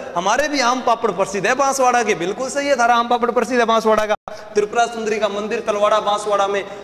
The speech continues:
मानगढ़ धाम आपके बांसवाड़ा का प्रसिद्ध है, बिल्कुल सही है। लेकिन प्रदेश में कौन से बालू का स्तूप सर्वाधिक देखे जाते हैं? उत्तर क्या होगा? बरखान होगा।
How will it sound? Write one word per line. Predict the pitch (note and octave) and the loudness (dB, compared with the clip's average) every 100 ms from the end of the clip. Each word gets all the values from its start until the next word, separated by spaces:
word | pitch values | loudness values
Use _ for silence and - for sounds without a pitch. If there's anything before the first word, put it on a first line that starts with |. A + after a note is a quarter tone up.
| - | -2
मानगढ़ | F3+ G#3 A#3 A#3 | 0 2 0 -2
धाम | - A#3 A#3+ | 0 0 2
आपके | G#3+ A3 G3+ | 2 0 0
बांसवाड़ा | G3 G3 G3+ G3 | 0 0 2 2
का | G3 | 2
प्रसिद्ध | F#3+ E3+ G3+ | 0 -2 2
है, | G3 - - - | 2 0 -8 0
बिल्कुल | G3+ A3 C4 | 0 2 2
सही | A#3+ A#3 | 2 2
है। | A#3 A3 - - | 0 -2 -10 -2
लेकिन | A3+ C4 C4+ - - - - | 0 0 -2 -2 -12 -16 -4
प्रदेश | G3+ G3+ C#4 D4 | -2 0 0 0
में | B3 B3+ - | 0 -4 -2
कौन | C4 D4+ D4 | 2 2 4
से | C#4+ | 2
बालू | G#3+ G#3+ A3+ | 2 0 2
का | A#3 | 0
स्तूप | A3 A#3+ A#3+ | 0 -4 -6
सर्वाधिक | - F3+ G3 C4+ C#4+ A#3 | -4 -2 2 4 2 0
देखे | G3+ - G3+ | -2 -2 0
जाते | F3+ F#3 G3 | 2 0 2
हैं? | G3+ A3 | 0 0
उत्तर | F#3+ - G3 | -2 0 0
क्या | F#3+ F#3+ | 2 0
होगा? | F#3+ G3+ D3+ - - - - - | 2 2 0 -2 -12 -16 -16 -8
बरखान | F3 - F#3+ F#3+ | -8 -2 -2 -2
होगा। | D3+ | -2